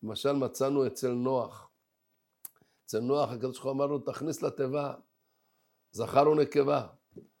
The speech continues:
אבל מה כתוב שם, תשימו לב, "הבהמות הטהורות שבעה שבעה." ושם גם כן יש שינוי לשון. ב-,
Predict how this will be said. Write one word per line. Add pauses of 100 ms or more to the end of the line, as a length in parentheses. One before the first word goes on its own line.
(540)
אבל
מה
כתוב
שם,
תשימו
לב,
"הבהמות
הטהורות
שבעה
שבעה." (640)
ושם
גם
כן
יש
שינוי
לשון. (800)
ב-,